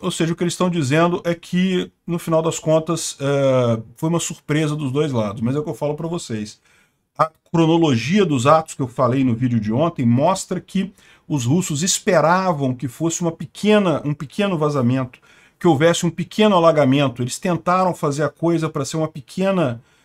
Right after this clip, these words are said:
tragédia, pra tirar só as tropas ucranianas que estavam na cabeça de ponte ali na região de Olesk, né? Agora,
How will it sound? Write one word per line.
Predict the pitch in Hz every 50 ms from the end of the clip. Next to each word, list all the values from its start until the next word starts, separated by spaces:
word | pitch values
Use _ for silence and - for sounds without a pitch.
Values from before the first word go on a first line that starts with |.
| _ _ _ _ -
tragédia, | - 165 156 135 113 127 151 165 165 165
pra | 165 180 170
tirar | - 180 165 170 160
só | - - - 220 226 220
as | 220 -
tropas | - - 180 180 175 - 180 156
ucranianas | 165 160 - 170 165 156 143 147 165 165 165 160 -
que | -
estavam | 151 - - 151 151 151 151
na | 151 151
cabeça | 147 - 151 127 135 143 143 - 143
de | 143 135
ponte | - - 139 139 147 143 - 143
ali | 123 123 135 143 143 - _ - _ _ _ -
na | - 139
região | 131 143 131 120 135 135
de | 135 147
Olesk, | 139 127 117 120 120 117 113 - - - 110
né? | 127 151 175 180 _ _ _ _ _ _ _ -
Agora, | - 165 165 135 139 143 139 139 131 127 123 120